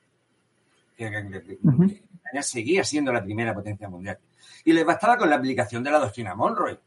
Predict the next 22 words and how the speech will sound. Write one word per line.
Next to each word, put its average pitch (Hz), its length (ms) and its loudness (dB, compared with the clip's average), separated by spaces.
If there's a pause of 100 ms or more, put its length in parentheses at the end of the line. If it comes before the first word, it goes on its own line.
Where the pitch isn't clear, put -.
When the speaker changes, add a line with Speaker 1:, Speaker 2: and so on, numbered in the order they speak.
(280)
Speaker 1:
por 101 140 -12
su 98 160 -18
parte. - 500 0 (600)
América 110 520 0
para 120 240 4
los 101 180 -8
americanos. 104 800 -4 (460)
Y 104 140 -10
toda 101 200 -2
acción, 135 560 -2 (320)
eh, 90 640 -10
que - 140 -10
fuese 127 480 -4
en, 90 480 -12
en 95 220 -14
lo, 104 160 -8
en 90 120 -16
el 90 100 -14
entorno 139 440 -2
del 101 160 -8
continente 107 480 -8
americano 147 720 0